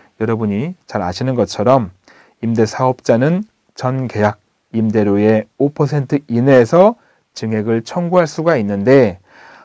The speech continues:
어, 임대료의 오 퍼센트 범위를 초과해서 임대료를 받았다는 거죠. 이런 경우의 과태료는 최소 오백만 원에서 최대 삼천만 원입니다. 사실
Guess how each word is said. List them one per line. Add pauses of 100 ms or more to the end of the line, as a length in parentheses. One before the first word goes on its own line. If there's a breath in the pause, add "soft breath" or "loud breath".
(120)
어,
임대료의 (120)
오
퍼센트
범위를 (160)
초과해서 (360)
임대료를 (100)
받았다는
거죠. (640 loud breath)
이런
경우의
과태료는
최소
오백만
원에서 (160)
최대
삼천만
원입니다. (520)
사실